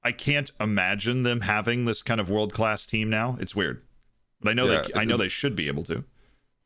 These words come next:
Speaker 2: That, that's the interesting thing for a club like Leicester, right? What if Arsenal are bought up by this guy who owns Spotify and suddenly Arsenal become the powerhouse that they're supposed to be? And then that is another thing that Leicester can't control and will make life a lot more difficult, because then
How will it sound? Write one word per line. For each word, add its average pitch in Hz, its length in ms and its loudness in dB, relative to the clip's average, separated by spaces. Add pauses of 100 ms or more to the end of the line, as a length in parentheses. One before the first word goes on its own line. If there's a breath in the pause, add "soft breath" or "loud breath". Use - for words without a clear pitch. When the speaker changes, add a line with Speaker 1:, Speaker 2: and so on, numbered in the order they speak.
(140)
Speaker 2:
That, 127 120 0
that's 143 200 4
the 160 80 2
interesting 127 320 -2
thing 147 240 2
for 120 120 2
a 101 40 4
club - 240 0
like 76 100 2
Leicester, 78 340 0
right? 78 220 4
What 104 180 4
if - 80 -2
Arsenal 101 420 2
are 80 40 -6
bought 85 260 4
up - 200 -6
by 82 120 4
this 76 160 0
guy 82 260 4
who 82 120 2
owns 73 220 -2
Spotify 65 680 0
and 73 120 -2
suddenly 78 520 0
Arsenal 71 340 0
become 76 300 -2
the 73 80 0
powerhouse 76 520 0
that - 60 -4
they're 67 140 -4
supposed - 400 0
to 78 60 -2
be? 69 240 -2 (540 loud breath)
And 90 140 0
then 92 220 2
that 92 240 2
is 90 100 -4
another 82 340 2
thing - 280 -4
that 82 180 -4
Leicester 95 280 2
can't 85 240 0
control 95 520 0 (340 loud breath)
and 98 120 0
will 92 60 2
make 87 180 0
life 82 200 2
a 98 40 2
lot 87 80 2
more 78 100 0
difficult, 87 400 -2
because - 240 -4
then 87 320 0